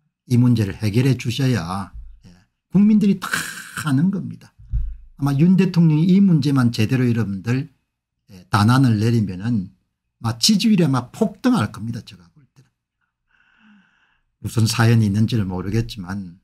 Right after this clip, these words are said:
어쨌든 간에 참, 뭐, 참 딱합니다. 예, 이런 문제를 보면.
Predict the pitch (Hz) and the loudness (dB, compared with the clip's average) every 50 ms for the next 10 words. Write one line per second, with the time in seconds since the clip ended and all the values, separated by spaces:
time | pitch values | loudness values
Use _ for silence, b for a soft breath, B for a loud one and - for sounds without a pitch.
0 | _ _ - _ _ 113 - - 107 101 101 107 107 107 98 - - - - 104 | _ _ -20 _ _ -18 -12 -10 -10 -8 -6 -4 -4 -4 -6 -8 -12 -18 -16 -16
1 | 101 101 101 - _ _ _ _ _ _ _ _ _ _ _ 98 98 98 98 _ | -16 -16 -18 -20 _ _ _ _ _ _ _ _ _ _ _ -20 -20 -20 -20 _
2 | _ _ _ _ - 101 98 _ - 143 - - - 160 160 151 123 82 - - | _ _ _ _ -20 -20 -16 _ -8 -8 -6 -2 2 2 2 2 0 -2 -8 -14
3 | _ _ _ _ _ _ _ _ _ _ _ 85 82 _ _ _ 123 110 110 104 | _ _ _ _ _ _ _ _ _ _ _ _ _ _ _ _ -12 -8 -4 -4
4 | 104 98 92 87 82 101 90 92 _ 107 101 110 110 _ | -4 -4 -6 -8 -12 -16 -20 -20 _ -20 -20 -20 -20 _